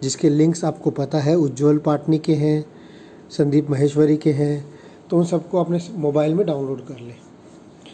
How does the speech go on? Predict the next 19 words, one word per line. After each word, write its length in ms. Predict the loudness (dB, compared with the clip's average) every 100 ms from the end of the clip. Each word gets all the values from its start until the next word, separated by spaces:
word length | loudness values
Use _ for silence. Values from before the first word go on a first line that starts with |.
| -20 -20 -20 -20 -20 -20 -20 -20 -20 -20 -20 -10
कामयाब 520 | -2 2 4 4 2 2
होंगे 340 | 2 4 4
आप 300 | 4 0 -2 -16 -20 -20 -20 -20 -20 -4
और 120 | 2 2
इससे 200 | 2 2
रिलेटेड 420 | 6 4 4 0
सभी 260 | 0 0
वीडियो 320 | 2 4 4 4
सॉन्ग्स। 460 | 0 -4 -6 -14 -18 -20 -20 -20 -20 -20 -20 -20 -20 -20
शुरुआत 560 | -20 0 4 6 4 2
सुबह 280 | 0 2 2
की 200 | 2 2
इनके 340 | 2 2 2
साथ, 360 | 0 -8 -10 -4
सुबह 200 | 2 4
उठते 280 | 4 2 2
कोई 160 | 2
ख्याल 380 | 2 2 2 2
आए, 280 | 2 0